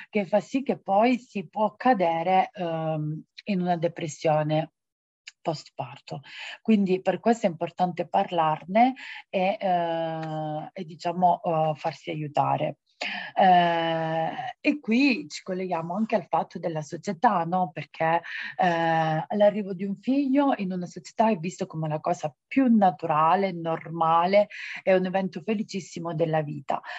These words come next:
Eh, e questo fa sì che la gente che circonda la neomamma interpreta male alcune reazioni. Eh, quindi il fatto del concetto di matrescenza che resta ancora abbastanza, eh, diciamo che non è ancora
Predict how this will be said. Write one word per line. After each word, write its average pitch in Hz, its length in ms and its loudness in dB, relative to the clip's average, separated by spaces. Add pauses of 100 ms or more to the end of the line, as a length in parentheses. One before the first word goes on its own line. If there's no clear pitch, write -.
(220)
Eh, 175 800 4
e 285 160 0
questo 285 320 2
fa 175 100 -2
sì - 220 -4
che 185 100 -2
la 175 200 0
gente 262 340 -4
che 165 100 -10
circonda 175 540 -2
la 151 120 0
neomamma 185 760 0
interpreta 180 920 0
male 185 580 0 (340)
alcune 190 480 -4
reazioni. 147 800 -4 (460)
Eh, 196 360 4
quindi 247 320 6
il 190 80 -6
fatto 269 280 0
del 185 280 -4
concetto 185 460 -2
di 180 120 -4
matrescenza 165 800 -2
che 156 140 -2
resta 175 340 -2
ancora 170 320 0
abbastanza, 156 760 -2 (600)
eh, 156 800 -2 (640)
diciamo 175 340 -4
che 180 100 -4
non 185 160 0
è 214 40 8
ancora 196 380 4